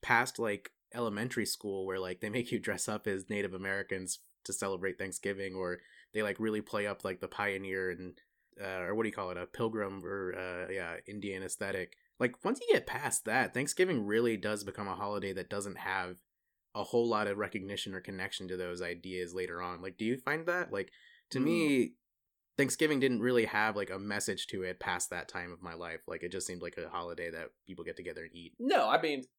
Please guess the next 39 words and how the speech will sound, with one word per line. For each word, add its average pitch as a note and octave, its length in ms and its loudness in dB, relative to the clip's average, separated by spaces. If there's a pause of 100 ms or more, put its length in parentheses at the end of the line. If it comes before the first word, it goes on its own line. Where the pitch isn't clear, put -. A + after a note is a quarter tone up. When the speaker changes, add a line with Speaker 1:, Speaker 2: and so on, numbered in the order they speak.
Speaker 2:
the C#3+ 300 8
only F#3 280 6
thing F3 240 0
you D3+ 140 4
learned A#2 360 6
was A2 220 2
that G2 420 4
it A2 200 0
was, G#2+ 200 -4
like, G#2 260 2
the G#2+ 180 0
pilgrims A#2+ 480 2
were A2+ 80 0
starving, G2+ 760 2 (460)
the G#2 280 -2
Native G#2+ 320 2
Americans G2+ 600 0
brought G2 440 0
them, G2 380 -2 (240)
<laughs> - 440 -6
brought A2 320 6
them G#2 260 0 (240)
a A2 80 0
bunch A2 340 0
of, G#2+ 200 0
like, G2+ 200 -2
free G#2+ 280 -2
food G#2+ 420 -2
because G2 240 -6
they G2 120 -4
were F#2+ 200 -8
too, G#2 400 -4
like, G2 200 -6
starving F#2+ 500 -4
to - 80 -10
eat, F#2 420 -12 (340)
and G2 300 -8
that's G2+ 220 2
Speaker 1:
Yeah, F#2 60 0